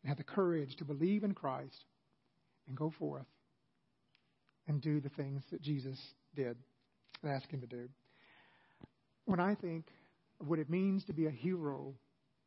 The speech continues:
in God's eyes and in the Christian faith today, this is who I think of. You know, I, I may never have the opportunity to be in the headlines for doing this world-transforming thing like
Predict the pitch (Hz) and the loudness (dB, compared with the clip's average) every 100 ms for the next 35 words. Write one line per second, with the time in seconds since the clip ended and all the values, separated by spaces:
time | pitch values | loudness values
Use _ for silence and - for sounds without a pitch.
0 | - 170 156 156 156 143 151 156 165 160 | 0 2 4 4 2 2 0 2 0 0
1 | 143 147 147 143 160 - 151 165 147 147 | -2 -4 -2 2 2 2 -6 -4 -4 -4
2 | 165 143 123 123 _ _ _ _ _ _ | -6 -4 -4 -8 _ _ _ _ _ _
3 | _ _ _ _ _ - 190 233 190 175 | _ _ _ _ _ 0 0 2 2 4
4 | 165 - 139 139 - - - 175 196 240 | 2 -2 -8 -12 -16 -14 -6 -2 0 2
5 | 208 233 196 180 175 156 160 156 175 170 | 4 6 4 4 2 2 0 0 2 2
6 | 170 180 180 156 143 156 151 165 160 165 | 2 2 0 0 0 2 4 4 4 2
7 | 170 175 - 143 170 165 160 - - - | 2 0 -2 2 2 4 2 0 -12 -20
8 | - 147 170 175 170 165 165 151 - 180 | -6 4 6 8 6 4 -4 -10 0 2
9 | 175 - 175 175 165 - 170 175 180 180 | 2 2 4 4 4 4 4 4 2 4
10 | 165 160 | 4 2